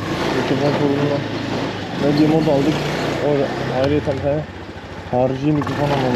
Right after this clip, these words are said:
lazım. Ondan sonra bu mikrofon işini tamamen çözeceğiz de benim çok fena sıkıştım şu an.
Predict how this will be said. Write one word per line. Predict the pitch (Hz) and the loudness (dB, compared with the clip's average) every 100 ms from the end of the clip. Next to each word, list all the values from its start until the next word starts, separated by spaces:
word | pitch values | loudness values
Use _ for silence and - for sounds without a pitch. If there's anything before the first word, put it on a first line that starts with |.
| 123 | 2
lazım. | 117 139 147 - - - - - - - - - - | 0 0 -4 -4 -4 -6 -6 -8 -10 -12 -12 -10 -4
Ondan | 151 160 151 | 0 2 2
sonra | 147 156 | 2 2
bu | 156 - 170 | 0 0 0
mikrofon | 156 165 151 165 | 2 2 2 2
işini | 139 170 160 | 2 0 0
tamamen | 156 160 160 156 | 2 2 2 4
çözeceğiz | 190 175 170 185 160 | 4 4 6 4 4
de | 160 | 4
benim | 175 | 4
çok | 165 165 - | 2 -2 0
fena | 170 175 175 - - - - - - - - - | 2 4 2 -2 -6 -6 -4 -4 -4 -4 -4 -2
sıkıştım | - 175 - 190 156 | 2 2 2 2 2
şu | |
an. | 170 | 2